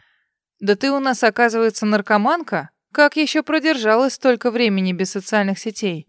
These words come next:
"А зачем ей призрачные друзья, когда рядом был такой красавец?"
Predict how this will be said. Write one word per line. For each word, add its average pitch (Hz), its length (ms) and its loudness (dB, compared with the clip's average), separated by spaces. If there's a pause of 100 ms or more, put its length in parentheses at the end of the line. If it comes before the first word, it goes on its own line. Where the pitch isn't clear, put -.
(460)
"А 226 100 2
зачем 254 340 2
ей 247 200 -2
призрачные 220 680 -2
друзья, 262 520 -2
когда 214 320 -2
рядом 190 300 0
был 190 140 -2
такой 208 280 -4
красавец?" 180 760 -6